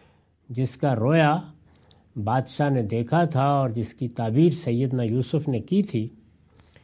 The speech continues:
ہم اپنی سچائی ثابت کر سکیں اور غلہ لائیں، ہم اس کی حفاظت کا عہد کرتے ہیں۔ وَإِنَّا لَهُ لَحَافِظُونَ، یعنی اطمینان رکھیے، آپ ہمارے ساتھ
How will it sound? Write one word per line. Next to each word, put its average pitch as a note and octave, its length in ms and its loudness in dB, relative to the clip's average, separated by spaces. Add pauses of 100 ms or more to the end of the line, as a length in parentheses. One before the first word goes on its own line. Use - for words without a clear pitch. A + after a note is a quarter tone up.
(400)
ہم C3+ 120 0
اپنی D#3+ 320 2
سچائی D3+ 580 2
ثابت D3 500 0
کر A#2 100 0
سکیں G2+ 440 -6 (800)
اور A2+ 220 -6
غلہ B2 360 2
لائیں، E3 460 2 (640)
ہم C#3+ 120 0
اس D#3+ 160 0
کی C3+ 280 2
حفاظت D3 540 0
کا G3 160 0 (220)
عہد E3+ 300 4
کرتے A2 360 -8
ہیں۔ G2 120 -8
وَإِنَّا D#3+ 480 2
لَهُ A2+ 320 0
لَحَافِظُونَ، G2+ 720 -2
یعنی F3+ 300 -2
اطمینان F#3+ 500 0
رکھیے، B2+ 460 -2 (560)
آپ C#3 300 -4
ہمارے B2 300 0
ساتھ C3+ 240 -2